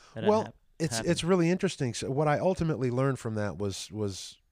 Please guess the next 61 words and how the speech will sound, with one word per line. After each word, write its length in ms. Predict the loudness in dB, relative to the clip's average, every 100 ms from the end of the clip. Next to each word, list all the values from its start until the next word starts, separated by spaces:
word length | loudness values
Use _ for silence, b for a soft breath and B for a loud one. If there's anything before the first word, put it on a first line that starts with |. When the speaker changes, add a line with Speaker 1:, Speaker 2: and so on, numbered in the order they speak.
| _ _ _ -8
Speaker 2:
something 400 | -2 -2 0 -2
that, 140 | 0
you 80 | -2
know, 80 | 0
and 160 | 0
I'd 140 | 0 2
done 160 | 2 2
it 80 |
a 40 | 0
little 240 | 0 0
bit 180 | 2 0
in 80 | 0
the 80 | -4
past, 320 | -2 -2 -4
but 100 | -2
never 240 | 0 0
quite 240 | 0 0 0
so 140 | -4
far. 320 | -4 -2 -2 -4
I 80 |
got 180 | -6 -6
to 80 | -6
step 320 | -8 -4 -2 -2
outside 320 | -2 0 0
of 60 |
the 80 | -2
box, 400 | -2 -2 -4 -8 -8
but 140 | -2
this 160 | -2 0
time 200 | 0 0
I 60 |
got 180 | -2 -4
to 80 | -4
step 260 | -6 -6 -6
way 280 | -4 -2 0
outside 380 | 0 -2 -6 -6
of 60 |
the 60 | -6
box. 500 | -8 -10 -10 -16 -20 _ B B B B B B B B -2
And 120 | 0
I 60 | 0
got 240 | 0 -2
to, 80 | -2 -2
and, 140 | -4 -2
and, 280 | -2 -2
and 240 | -2 -2 -2
there 120 | 0
was 140 | 0 -2
a 60 |
reward 420 | -4 -2 0 0
I 60 | 0
could 160 | -2 -4
have 100 | -4
never 240 | -4 -4
dreamed. 360 | -4 -2 -4 -2
I 60 | -4
mean, 160 | -2
I 80 | -4
would 100 | -4
have 80 | -4
never 440 | -4 -4 -2 -4